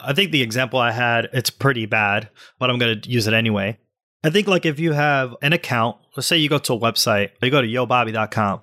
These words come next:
don't go there, or go there, whatever. I promise there's no fishy Lambda functions that are happening there. But you go to yo bobby dot com, and suppose your bank, let's call that Bobby Bank,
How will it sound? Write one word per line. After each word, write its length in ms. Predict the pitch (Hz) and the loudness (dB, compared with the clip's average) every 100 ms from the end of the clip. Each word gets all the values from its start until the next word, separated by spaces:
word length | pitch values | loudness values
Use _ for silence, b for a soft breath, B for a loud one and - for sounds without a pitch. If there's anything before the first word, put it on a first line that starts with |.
| - | -2
don't 160 | 135 | 0
go 140 | 123 110 | 2 0
there, 260 | 92 - _ | -2 -8 _
or 400 | - 127 123 113 - | -2 2 2 0 0
go 160 | 165 127 | 0 2
there, 240 | 95 - _ | -2 -10 _
whatever. 440 | 127 117 90 80 - | 2 2 0 -8 -4
I 100 | 113 | -4
promise 480 | - 135 107 95 - | 0 0 0 -2 -4
there's 300 | - 107 101 | -2 0 0
no 340 | 107 92 - | 0 -2 -6
fishy 440 | - - 123 - 107 | -14 -4 -2 0 0
Lambda 540 | 104 107 104 98 92 - _ | 2 2 0 -2 -4 -12 _
functions 360 | - 107 - 104 | -4 0 0 2
that 100 | 101 | 2
are 60 | |
happening 360 | 92 101 - 92 | 2 0 -4 -8
there. 160 | - - B B | -8 -12 B B
But 60 | 220 | -2
you 60 | 233 | 2
go 80 | |
to 60 | 220 | 2
yo 140 | 175 | 2
bobby 220 | 160 147 135 | 2 0 0
dot 160 | 117 | -2
com, 260 | - 95 87 _ _ | -2 -6 -6 _ _
and 180 | - 151 | 0 0
suppose 720 | - 139 185 196 190 175 - _ b | 0 -2 0 2 2 0 -6 _ b
your 240 | 127 135 180 | -4 0 2
bank, 600 | 143 135 123 123 - - - | 2 0 0 -4 -10 -14 -4
let's 220 | 127 123 | 0 0
call 340 | - 135 127 117 | 0 0 2 2
that 320 | 120 117 117 | 2 2 2
Bobby 260 | 117 120 101 | 0 0 -2
Bank, 320 | 98 135 | -2 -4